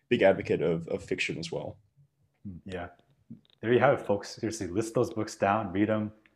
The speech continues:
Speaker 2: get 'em off Amazon, download 'em to your Kindle. Uh, yeah, all great books,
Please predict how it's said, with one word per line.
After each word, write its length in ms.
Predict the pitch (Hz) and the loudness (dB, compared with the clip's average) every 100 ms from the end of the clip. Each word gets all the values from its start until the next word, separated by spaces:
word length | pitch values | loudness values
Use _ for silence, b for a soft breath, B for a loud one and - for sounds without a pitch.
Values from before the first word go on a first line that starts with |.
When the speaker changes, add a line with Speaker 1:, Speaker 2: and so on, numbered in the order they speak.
| _ | _
Speaker 2:
get 120 | 101 | -4
'em 120 | 98 98 | 0 0
off 160 | - | 0
Amazon, 440 | 98 98 90 98 95 | -4 -4 -2 -2 0
download 260 | 95 101 | 0 0
'em 60 | 98 | -4
to 120 | - | -8
your 60 | 95 | -6
Kindle. 480 | - 95 98 98 - | -6 -2 -2 -4 -10
Uh, 280 | 92 87 85 _ _ _ | -10 -10 -10 _ _ _
yeah, 180 | 101 92 | -4 0
all 140 | 98 110 | 2 2
great 260 | 110 - | 0 -2
books, 400 | - 87 - - | -2 -4 -6 -16